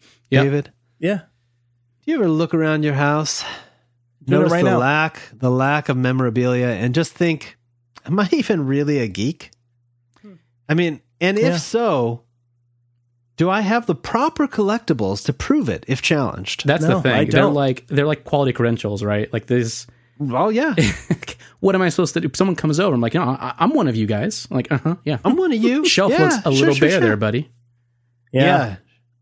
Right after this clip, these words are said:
Speaker 2: sure does. Well, I'm here to tell you guys, there's
Speaker 3: Yeah?
Speaker 2: hope.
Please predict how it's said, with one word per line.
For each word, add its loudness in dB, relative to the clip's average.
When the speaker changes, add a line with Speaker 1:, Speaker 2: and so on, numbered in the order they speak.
Speaker 2:
sure 0
does. -2
Well, 2
I'm 2
here 0
to -2
tell 0
you 0
guys, -2
there's 2
Speaker 3:
Yeah? 2
Speaker 2:
hope. -2